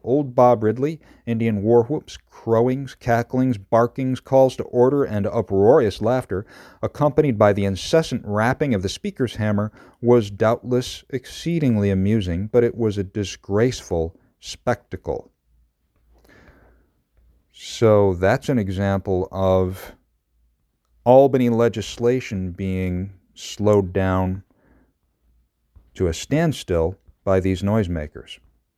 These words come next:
Watertown Daily Times, October twenty-second, eighteen seventy-three.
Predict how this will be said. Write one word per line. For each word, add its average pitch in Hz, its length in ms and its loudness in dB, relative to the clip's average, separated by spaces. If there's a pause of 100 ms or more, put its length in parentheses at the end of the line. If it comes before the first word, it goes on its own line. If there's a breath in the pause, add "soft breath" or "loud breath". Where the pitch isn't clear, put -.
(920 loud breath)
Watertown 151 680 4
Daily 139 320 0
Times, 95 720 -4
October 113 460 0
twenty-second, 117 880 -2
eighteen 107 760 -6
seventy-three. 95 1040 -4